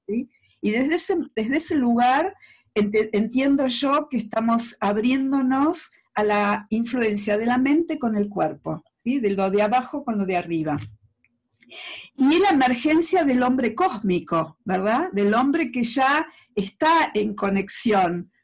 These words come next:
con, con lo estelar, con los movimientos estelares, movimientos planetarios, que está in-, está sincronizado con el ritmo del universo. ¿Entiendes?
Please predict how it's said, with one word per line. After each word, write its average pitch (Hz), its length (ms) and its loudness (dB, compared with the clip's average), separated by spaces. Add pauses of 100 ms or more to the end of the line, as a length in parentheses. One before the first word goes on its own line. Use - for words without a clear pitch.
(180)
con, 202 680 0 (160)
con 208 180 2
lo 190 80 2
estelar, 190 800 0
con 202 220 0
los 202 160 2
movimientos 226 600 0
estelares, 208 680 0
movimientos 208 540 -2
planetarios, 202 880 -2
que 233 120 -4
está 294 200 -2
in-, 285 260 4 (360)
está 277 320 -2
sincronizado 220 1160 0
con 185 200 -2
el 180 100 -2
ritmo 196 420 0
del 185 200 0
universo. 180 800 -2 (2000)
¿Entiendes? 233 480 -2